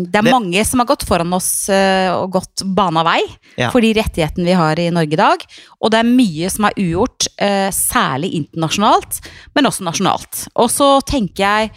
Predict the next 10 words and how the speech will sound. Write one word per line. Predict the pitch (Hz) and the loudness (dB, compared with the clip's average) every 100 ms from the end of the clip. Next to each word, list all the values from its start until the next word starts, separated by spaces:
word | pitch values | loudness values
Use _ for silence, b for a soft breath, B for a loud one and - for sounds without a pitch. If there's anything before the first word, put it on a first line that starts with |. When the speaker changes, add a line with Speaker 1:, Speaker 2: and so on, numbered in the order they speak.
| B B B B B B _ | B B B B B B _
Speaker 1:
veldig | 196 220 240 170 196 | -4 2 2 2 0
mye | 202 | 0
på, | 180 277 294 | 2 4 4
nå | 240 | 0
skal | - 240 | 0 0
jo | 247 | 0
dette | 220 | 0
være | 202 190 | 0 0
en | 185 | 0
podd | 196 185 | 0 0